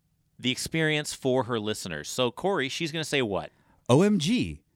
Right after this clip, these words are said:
Speaker 2: Totes. Like, I can't pick a fave because they're all my fave. Smiley, winky face emoji. Yeah,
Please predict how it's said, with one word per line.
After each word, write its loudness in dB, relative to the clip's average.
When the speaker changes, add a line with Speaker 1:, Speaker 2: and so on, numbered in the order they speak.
Speaker 2:
Totes. 2
Like, -2
I 4
can't 2
pick 2
a 0
fave 0
because 0
they're 6
all 6
my 4
fave. 0
Smiley, 2
winky 0
face 2
emoji. 2
Yeah, -2